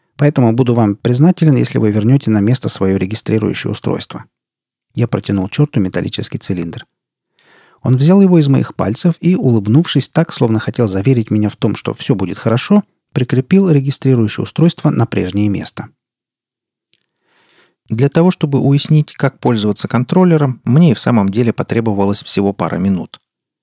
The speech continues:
В отличие от сложных, перегруженных совершенно ненужными функциями программ, которые я, признаться, терпеть не могу – Здесь все было настолько просто,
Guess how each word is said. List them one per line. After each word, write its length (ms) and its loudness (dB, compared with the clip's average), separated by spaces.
В 100 0
отличие 460 2
от 100 -2
сложных, 480 2
перегруженных 600 2
совершенно 420 2
ненужными 480 4
функциями 540 0
программ, 480 0
которые 360 -4
я, 60 -2
признаться, 420 -2
терпеть 440 -2
не 80 0
могу – 320 -2
Здесь 260 2
все 240 0
было 220 2
настолько 480 0
просто, 480 2